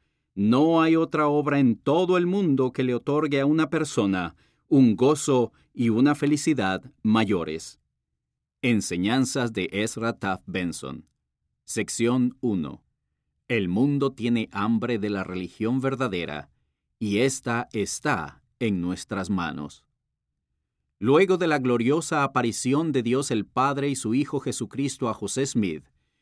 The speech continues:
parece que la primera gran responsabilidad investida sobre la Iglesia restaurada fue la de llevar el Evangelio al mundo, a todos los hijos de nuestro Padre.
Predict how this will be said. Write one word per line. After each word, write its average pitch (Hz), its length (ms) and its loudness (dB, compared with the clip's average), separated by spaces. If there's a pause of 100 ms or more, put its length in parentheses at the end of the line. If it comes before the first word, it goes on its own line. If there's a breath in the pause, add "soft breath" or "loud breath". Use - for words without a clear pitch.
(140)
parece 135 440 0
que 139 100 0
la 123 160 0
primera 120 420 0
gran 120 420 -2
responsabilidad 131 920 -2
investida 131 720 0
sobre 117 240 -4
la 101 140 -2
Iglesia 104 440 -2
restaurada 135 800 -2 (400)
fue 127 180 4
la 156 100 2
de 131 140 2
llevar 117 420 0
el 143 120 0
Evangelio 131 580 0
al 135 120 2
mundo, 92 520 0 (320)
a 95 160 -4
todos 139 560 -2
los 123 240 -4
hijos 101 360 -2
de 104 100 0
nuestro 98 400 -2
Padre. 78 500 -6